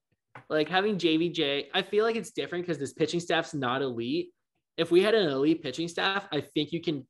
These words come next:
kinda, like, focus more on hitting. But, like,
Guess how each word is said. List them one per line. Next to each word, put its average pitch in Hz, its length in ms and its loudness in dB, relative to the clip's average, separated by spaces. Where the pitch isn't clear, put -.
kinda, 147 260 -2
like, 127 300 -2
focus 139 320 -4
more 139 160 -2
on 113 80 -4
hitting. 135 540 0
But, 147 160 2
like, 151 380 4